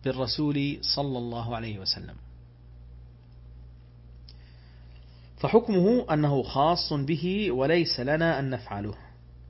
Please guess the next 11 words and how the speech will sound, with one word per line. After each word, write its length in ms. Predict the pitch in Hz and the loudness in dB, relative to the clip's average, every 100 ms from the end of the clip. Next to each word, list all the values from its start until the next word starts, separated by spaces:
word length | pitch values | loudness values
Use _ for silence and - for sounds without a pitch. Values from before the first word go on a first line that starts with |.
| - - - - - - - | -20 -20 -20 -20 -20 -16 0
ليس 200 | 147 147 | 0 2
لنا 240 | 143 165 | 2 2
أن 80 | 143 | 0
نفعله. 320 | 120 - 95 - - - - - - - - - - - - - - - - - - - - - - - - - - - - | -2 -8 -12 -14 -20 -20 -20 -20 -20 -20 -20 -20 -20 -20 -20 -20 -20 -20 -20 -20 -18 -18 -20 -20 -20 -20 -20 -20 -20 -8 4
أما 240 | 226 202 | 4 6
إذا 260 | 151 147 143 | 4 6 6
لم 220 | 139 143 | 6 2
يرد 600 | 147 170 165 117 107 104 - - | 4 6 6 2 -2 -12 -14 -6
الدليل 920 | 127 113 113 127 139 147 135 110 95 90 | -6 -6 0 2 4 2 2 -2 -6 -12
على 320 | - 127 131 | -4 0 0
خصوصيته 840 | 131 117 147 - 160 160 208 214 | -2 -4 -4 0 2 4 4 2